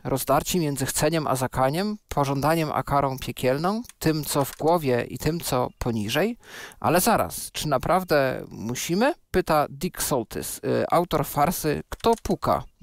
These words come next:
No bo czego się tu wstydzić? Po co kryć się w szafie? Bo pewne rzeczy robić można tylko w domu po kryjomu? Bo co ludzie powiedzą? Bo co robisz w sypialni, to twoja sprawa, więc się nie afiszuj? Kto puka?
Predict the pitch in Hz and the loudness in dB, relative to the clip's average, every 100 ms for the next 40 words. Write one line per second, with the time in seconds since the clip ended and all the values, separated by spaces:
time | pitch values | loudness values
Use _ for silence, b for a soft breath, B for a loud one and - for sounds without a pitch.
0 | B B B B B B B 170 120 131 | B B B B B B B -2 0 0
1 | - 254 151 147 123 117 - - 110 - | 2 2 2 0 -4 -4 -4 0 -2 -2
2 | - - - - 262 220 - 143 - 131 | -6 -8 -6 -2 0 0 0 -2 0 -2
3 | 123 - 117 - - - B B B - | -2 0 0 0 -6 -8 B B B -4
4 | - 175 170 156 160 151 143 147 139 147 | 0 0 2 0 0 0 0 -4 -2 0
5 | 139 127 156 - 131 123 135 165 156 131 | 0 0 -2 0 -2 2 2 2 0 -2
6 | 135 113 135 208 311 - B B - - | 0 2 4 2 0 -4 B B -4 -2
7 | - 123 165 - 226 233 226 269 320 B | -2 0 0 0 0 2 4 0 0 B
8 | B B B 139 - 160 151 147 - 151 | B B B -2 2 2 0 -2 -4 0
9 | 151 147 143 - 123 - 143 139 - 135 | 2 2 0 -4 -4 2 2 2 0 0
10 | 127 123 135 - 135 135 117 - 110 - | 2 0 -2 -4 -4 -2 -2 -4 -4 0
11 | 233 302 - B B B B B B B | 0 0 -10 B B B B B B B
12 | B B B B B - - _ _ _ | B B B B B -18 -20 _ _ _
13 | _ - - 277 147 - 131 | _ -4 2 2 2 0 2